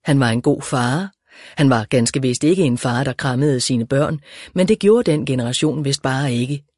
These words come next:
Der var en større distance dengang, men jeg var aldrig i tvivl om, at han elskede mig. Over for vores venner var han en gemytlig mand,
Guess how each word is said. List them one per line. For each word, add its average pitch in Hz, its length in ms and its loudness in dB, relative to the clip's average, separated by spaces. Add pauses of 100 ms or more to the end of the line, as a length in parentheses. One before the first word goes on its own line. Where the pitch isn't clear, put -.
(580)
Der 180 100 0
var 185 100 0
en 220 140 2
større 185 320 0
distance 156 540 -2
dengang, 127 560 -2 (380)
men 175 140 2
jeg 170 120 4
var 165 160 2
aldrig 202 220 2
i 180 40 2
tvivl 165 360 0
om, 131 160 -2
at 127 120 -4
han 131 160 -2
elskede 131 460 -2
mig. 127 260 -4 (800)
Over 170 260 4
for 214 140 -2
vores 175 340 2
venner 147 260 2
var 170 120 -2
han 151 200 2
en 135 160 0
gemytlig 147 440 0
mand, 143 300 0